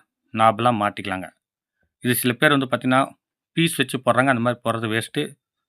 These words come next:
செட்டா மாத்திட்டா உங்களுக்கு வந்து பெட்ரோல்ல எவ்வளவோ மிச்சமாகும். பாருங்க, இந்த மாதிரி ஷேக் ஆகக்கூடாது, திகட்டல் இருக்கக்கூடாது.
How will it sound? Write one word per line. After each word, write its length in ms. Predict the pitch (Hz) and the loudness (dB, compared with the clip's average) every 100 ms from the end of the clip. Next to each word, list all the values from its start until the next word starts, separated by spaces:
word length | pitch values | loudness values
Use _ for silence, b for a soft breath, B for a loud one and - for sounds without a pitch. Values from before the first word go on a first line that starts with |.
| _ _ _ _ | _ _ _ _
செட்டா 300 | - 117 - 143 | -6 -2 4 6
மாத்திட்டா 380 | 120 - - | 4 2 0
உங்களுக்கு 280 | 139 113 - | -2 -2 -4
வந்து 160 | 117 151 - _ _ _ - | -2 -2 -4 _ _ _ -10
பெட்ரோல்ல 340 | 113 151 143 | -4 2 2
எவ்வளவோ 280 | 113 110 120 | 2 0 0
மிச்சமாகும். 480 | 127 - 117 104 98 | -2 -2 -4 -4 -2
பாருங்க, 200 | 117 113 | 2 2
இந்த 100 | 110 | 4
மாதிரி 160 | 123 - | 0 0
ஷேக் 300 | 123 131 123 | 4 6 6
ஆகக்கூடாது, 340 | 113 110 110 - | 0 0 -4 -2
திகட்டல் 340 | 113 127 127 | -2 0 -2
இருக்கக்கூடாது. 420 | - - 104 104 | -6 -6 -4 -2